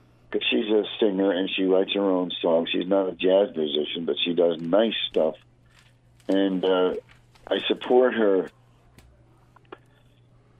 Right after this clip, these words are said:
She's, um, very interested in causes. I mean, we live down here in Orlando, Florida,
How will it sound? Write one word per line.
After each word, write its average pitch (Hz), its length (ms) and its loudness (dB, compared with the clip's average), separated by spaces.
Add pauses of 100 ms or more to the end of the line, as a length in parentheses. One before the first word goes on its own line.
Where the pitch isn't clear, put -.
(160)
She's, 135 180 2 (400)
um, 104 340 2 (320)
very 135 380 4
interested 120 380 0
in 101 200 -2
causes. 95 680 0
I 87 60 -2
mean, 90 240 -4
we 107 160 2
live 107 300 2
down 101 260 2
here 101 280 -2
in 92 180 0
Orlando, 92 720 0
Florida, 90 520 0